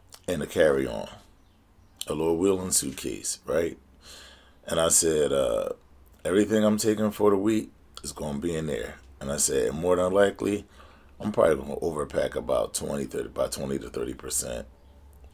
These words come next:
honestly." And he was like, "Seriously?"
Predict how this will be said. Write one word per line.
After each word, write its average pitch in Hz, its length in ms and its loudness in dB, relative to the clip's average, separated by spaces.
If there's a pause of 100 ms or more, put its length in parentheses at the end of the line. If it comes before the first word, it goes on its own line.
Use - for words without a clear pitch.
(120)
honestly." - 580 -6 (640)
And - 120 -6
he 113 60 4
was 101 140 2
like, 60 220 -2 (240)
"Seriously?" 226 720 0